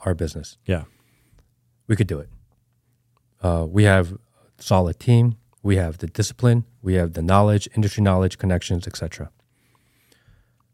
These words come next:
Speaker 1: However, somehow we stumbled upon this opportunity where we actually enjoy much more what we do, which is this podcast and the content that we create around
Speaker 2: Right.
Speaker 1: it.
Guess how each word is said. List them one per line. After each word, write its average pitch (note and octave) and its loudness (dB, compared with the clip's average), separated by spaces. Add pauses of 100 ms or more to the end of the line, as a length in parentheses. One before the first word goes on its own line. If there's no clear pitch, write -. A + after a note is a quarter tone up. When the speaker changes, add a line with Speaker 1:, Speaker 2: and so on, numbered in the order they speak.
(160)
Speaker 1:
However, A2 2 (560)
somehow C#3+ 4
we F#2 0
stumbled C3+ 2
upon E2+ -4 (440)
this G2+ 0 (100)
opportunity G2+ 0 (240)
where G2 2
we G2+ 0
actually G#2 -2
enjoy G2 2
much F#2+ 0
more A2+ 0
what E2+ -4
we F2+ -4
do, A2+ 0 (320)
which - -4
is E2+ -6
this F2 -6
podcast F#2 -4
and E2+ -8
the E2 -8
content F2 -8
that E2 -8
we D#2+ -8
create F2 -4
around F#2 2
Speaker 2:
Right. E2 0
Speaker 1:
it. D2+ -12